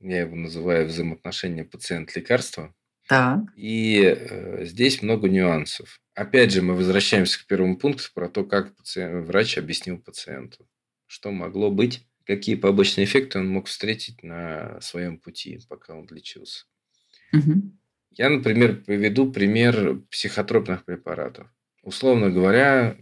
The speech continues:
Speaker 1: мы все знаем, что лекарственные препараты у нас метаболизируются печенью. В печени есть специальный фермент, его называют цитохром, который метаболизирует лекарства. Не только лекарства, яды и прочее,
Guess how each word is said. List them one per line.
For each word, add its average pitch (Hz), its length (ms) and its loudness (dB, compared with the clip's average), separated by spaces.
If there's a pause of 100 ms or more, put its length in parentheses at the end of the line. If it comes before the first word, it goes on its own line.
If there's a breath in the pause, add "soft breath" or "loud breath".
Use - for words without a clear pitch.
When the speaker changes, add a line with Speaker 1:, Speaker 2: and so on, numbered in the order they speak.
Speaker 1:
мы 98 220 -6
все 95 200 -4
знаем, 113 400 0
что - 400 -12 (100)
лекарственные - 520 -12
препараты 160 540 -2
у - 20 -4
нас 107 220 -6
метаболизируются 85 880 -6
печенью. - 680 -12
В - 100 -20
печени 131 380 -6
есть 120 180 -2
специальный 123 380 0
фермент, 85 760 -2
его 90 200 -6
называют 90 540 -2
цитохром, 82 800 -4 (220)
который 127 680 -2
метаболизирует 92 920 -2
лекарства. - 600 -8
Не 104 120 -10
только 123 300 0
лекарства, 120 480 0
яды 107 540 4
и 80 300 0
прочее, 80 760 -6